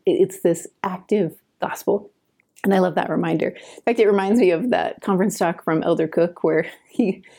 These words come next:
he was asked, I think by President Packer, to stand up and speak multiple times. To, he was, President Packer had taught him what he needed to do and he'd instructed him. And then he said, "Okay, now go and do it." <laughs> You know, and he had to get up over and over again.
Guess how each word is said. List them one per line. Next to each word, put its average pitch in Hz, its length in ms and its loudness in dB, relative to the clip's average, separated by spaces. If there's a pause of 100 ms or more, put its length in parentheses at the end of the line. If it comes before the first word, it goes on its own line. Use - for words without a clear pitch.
(140)
he 208 140 2
was 190 140 4
asked, 185 240 0
I - 40 0
think - 160 0
by 175 80 2
President 170 320 0
Packer, 185 300 0
to 165 260 -2 (480)
stand 190 360 0
up 185 160 0
and 175 120 2
speak 190 400 0
multiple 185 680 2
times. 175 400 -2
To, - 260 -4
he 220 160 2
was, 202 320 0 (400)
President 226 300 2
Packer 226 240 2
had 202 360 -2
taught 294 360 -2
him 180 300 2
what 170 120 4
he 175 120 2
needed 156 280 2
to - 80 -2
do 151 220 2
and 165 180 0
he'd 165 240 -2
instructed 262 500 0
him. 175 200 0
And 175 180 2
then 240 140 4
he 311 120 2
said, 254 260 0
"Okay, - 260 2
now 262 180 2
go 220 160 4
and 220 180 2 (100)
do 302 200 6
it." - 160 2
<laughs> - 140 -6
You 294 80 4
know, 240 60 2
and 302 100 6
he - 40 -16
had 226 120 0
to 240 40 0
get 214 140 2
up 208 120 -2
over 226 220 2
and 190 100 -2
over 202 140 2
again. 240 200 2